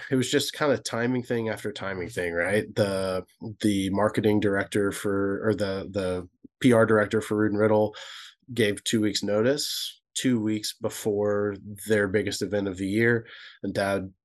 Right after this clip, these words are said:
was like, "Hey, you've been kinda helping me with this. You've been working on this. Do you mind sliding into that role just temporarily? It'll be a ninety-day position. Wh-, I know this isn't what you wanna do, but slide in, help us out."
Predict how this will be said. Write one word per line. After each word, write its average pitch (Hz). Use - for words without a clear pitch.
was -
like, 101
"Hey, 107
you've 107
been 110
kinda 101
helping 107
me 107
with 104
this. 107
You've 98
been 87
working 120
on 113
this. 107
Do 107
you 104
mind 101
sliding 98
into 98
that 92
role 98
just 90
temporarily? 117
It'll 104
be 95
a 90
ninety-day 95
position. 131
Wh-, -
I 107
know 107
this 101
isn't 104
what 101
you 104
wanna 92
do, 117
but 104
slide 113
in, 104
help 107
us -
out." 90